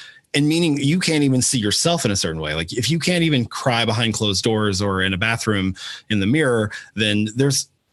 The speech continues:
there really are some issues there that, um,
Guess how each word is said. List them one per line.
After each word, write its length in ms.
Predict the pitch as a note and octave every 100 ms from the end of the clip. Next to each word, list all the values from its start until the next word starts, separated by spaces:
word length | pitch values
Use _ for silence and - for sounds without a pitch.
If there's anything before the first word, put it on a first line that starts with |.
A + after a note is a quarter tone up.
| - -
there 160 | C3+
really 580 | C3 A#2+ C#3+ F3 D3+ B2+
are 160 | A#2 B2+
some 220 | B2+ A2+
issues 420 | G#2+ C#3 - A2 G2
there 280 | G2+ G2 G2
that, 240 | G2 F#2 - - - _ _ -
um, 480 | G#2 F#2 F2+ F2